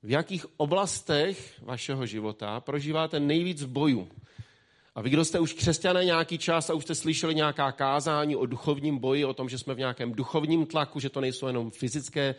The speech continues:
tělesné věci, nebo jenom psychické věci, ale že s-, existuje nadpřirozeno, a čtete Bibli a čtete o Ježíši, jak se dostával do nějakých duchovních střetů, tak by mě zajímalo, jestli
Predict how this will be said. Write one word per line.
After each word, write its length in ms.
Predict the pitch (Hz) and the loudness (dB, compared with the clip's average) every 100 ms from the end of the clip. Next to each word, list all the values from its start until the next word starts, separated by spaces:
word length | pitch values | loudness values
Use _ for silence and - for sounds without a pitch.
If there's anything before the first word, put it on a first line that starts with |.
| - - | -8 -16
tělesné 500 | - 131 147 - 147 | 0 2 2 0 0
věci, 480 | 143 135 135 139 135 - - _ _ _ _ _ _ _ | 2 0 -2 -4 -6 -8 -20 _ _ _ _ _ _ _
nebo 160 | - 110 | -6 0
jenom 180 | 123 104 | 0 0
psychické 640 | - 135 143 - - 139 | 0 -2 -2 -4 0 2
věci, 380 | 131 127 - 135 | 2 0 -2 0
ale 160 | 120 | 0
že 140 | 117 123 | 0 -2
s-, 300 | - - - - | -4 -8 -10 -10
existuje 440 | - 104 123 - 120 | -8 -4 -4 0 0
nadpřirozeno, 840 | 113 - - 139 131 143 143 143 143 - - - | 0 -4 -4 -2 0 2 0 -2 -6 -20 -20 -12
a 60 | |
čtete 380 | - - 147 170 | -8 2 4 4
Bibli 440 | 147 143 147 151 | 2 2 4 4
a 40 | 135 | 2
čtete 320 | - 139 143 | 2 -2 0
o 100 | 135 | 2
Ježíši, 500 | 135 139 160 151 - | 2 2 0 -2 0
jak 300 | 131 120 - | 0 -2 -6
se 160 | 113 117 | -6 -4
dostával 580 | 127 - 139 131 123 117 | -2 -2 -2 0 0 -2
do 100 | 120 | -2
nějakých 360 | 120 117 123 | -2 -2 -4
duchovních 460 | 117 123 147 147 139 | -6 -4 -4 -4 -8
střetů, 500 | - 143 127 139 135 - - - - - _ _ | -6 -6 -4 -4 -4 -10 -20 -20 -20 -20 _ _
tak 140 | - 120 | -6 0
by 80 | 156 | 4
mě 120 | 165 | 4
zajímalo, 500 | 135 160 208 165 135 | 4 4 4 4 4
jestli 440 | 127 - 143 135 | 2 0 -2 -2